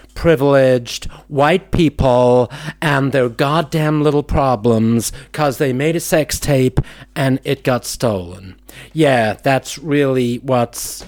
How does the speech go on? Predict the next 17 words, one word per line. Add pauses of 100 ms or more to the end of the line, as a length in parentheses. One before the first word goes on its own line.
you
know,
people
are
literally
starving
at
the
moment, (400)
and
we're
meant
to
be
devoting
our
attention